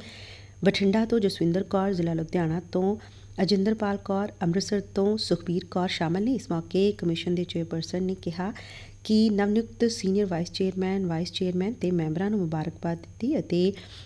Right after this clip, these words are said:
ਕਿਹਾ ਕਿ ਉਹ ਸੂਬੇ ਦੀਆਂ ਮਹਿਲਾਵਾਂ ਦੀ ਭਲਾਈ ਨੂੰ ਯਕੀਨੀ ਬਣਾਉਣ ਲਈ ਪੂਰੇ ਸਮਰਪਣ ਨਾਲ ਕੰਮ ਕਰਨ। ਡਿਜੀਟਲ ਕੰਮਕਾਜ ਅਤੇ ਪ੍ਰਸ਼ਾਸਕੀ ਉੱਤਮਤਾ ਨੂੰ ਮਜ਼ਬੂਤ ਕਰਨ ਲਈ ਰਾਸ਼ਟਰੀ ਸੂਚਨਾ ਵਿਗਿਆਨ ਕੇਂਦਰ ਪੰਜਾਬ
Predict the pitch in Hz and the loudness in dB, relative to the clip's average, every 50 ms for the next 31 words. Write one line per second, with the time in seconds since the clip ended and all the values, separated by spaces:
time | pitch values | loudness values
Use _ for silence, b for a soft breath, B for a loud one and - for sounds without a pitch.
0 | B - 220 214 208 233 240 254 254 - 233 226 - 196 170 185 196 180 202 202 | B 0 0 2 2 0 -2 -2 0 0 0 2 2 2 2 2 2 2 2 2
1 | 202 185 170 165 156 156 165 175 180 196 202 202 196 185 165 160 165 180 185 175 | 2 0 0 0 0 0 0 0 0 0 0 0 0 0 2 2 2 2 2 2
2 | 170 165 - 165 165 165 175 170 160 156 160 165 202 233 220 214 233 - - - | 0 0 2 2 4 4 4 2 2 0 0 0 0 2 0 0 0 -2 -4 -2
3 | 214 220 269 294 - - - 175 170 170 - - 262 269 220 170 143 147 - - | 0 2 2 0 -2 -2 -2 -2 -2 -2 -2 -2 -2 0 0 -2 -2 -4 -8 -12
4 | - - - 190 175 170 165 - 175 175 185 180 - - - - - - - - | -8 -4 -2 -2 -2 -2 -2 0 0 2 4 2 2 0 -4 -14 -18 -20 -20 -20
5 | - - - - - - - - - - - - - - B B B B B B | -20 -20 -20 -20 -18 -18 -18 -20 -20 -18 -18 -20 -18 -18 B B B B B B
6 | B B B B B - 190 233 247 240 - - 302 302 302 277 269 269 - 277 | B B B B B 4 6 6 6 6 6 4 4 4 4 4 4 4 2 2
7 | 269 294 - 285 - 269 254 240 220 - - 208 190 190 - - 262 254 220 208 | 0 2 0 0 -2 0 0 0 0 0 0 -2 -2 -2 0 0 4 4 4 4
8 | - 190 190 190 196 202 220 220 185 165 - - 165 175 - - 175 180 196 202 | 2 -2 -2 0 0 2 2 2 2 0 -2 -2 -2 -2 0 -2 -2 0 2 2
9 | 196 202 214 196 175 165 180 - - - 202 208 - - 185 - - - 185 180 | 2 2 2 2 2 0 -2 -4 -4 -4 -6 -4 -4 -6 -6 -4 -2 -2 0 0
10 | 170 170 - 175 170 165 170 - 175 170 165 170 170 - 170 160 160 170 170 196 | 0 -2 -2 -2 -2 -2 0 2 2 4 4 2 2 2 0 0 2 0 0 0
11 | 214 | 4